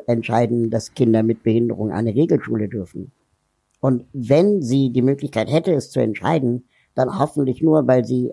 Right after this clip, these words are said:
äh, ein Mandat dafür hat. Also weil sie politisch aktiv ist, weil sie vielleicht in der Schulbehörde arbeitet.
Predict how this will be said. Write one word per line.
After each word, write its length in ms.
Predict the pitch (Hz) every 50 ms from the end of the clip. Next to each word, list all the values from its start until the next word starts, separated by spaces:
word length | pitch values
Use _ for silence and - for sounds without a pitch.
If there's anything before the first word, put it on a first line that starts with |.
| - -
äh, 140 | - 101 104 -
ein 160 | - 117 120 110
Mandat 360 | 101 107 117 139 147 170 - -
dafür 280 | - 95 - - 82 -
hat. 240 | - - - _ _ _ _ _ _ _ _ -
Also 160 | - 113 113
weil 160 | 110 107 107
sie 200 | 104 107 104 101 - _ _ -
politisch 360 | - - 117 117 113 113 110 -
aktiv 420 | - - _ - 151 147 135 135
ist, 280 | 131 120 117 110 - -
weil 160 | 110 107 101
sie 100 | 95 95
vielleicht 240 | 104 110 107 107 -
in 60 | 107
der 100 | 113 120
Schulbehörde 460 | - - 170 135 135 120 113 113 107
arbeitet. 480 | 73 87 107 104 113 107 113 113 101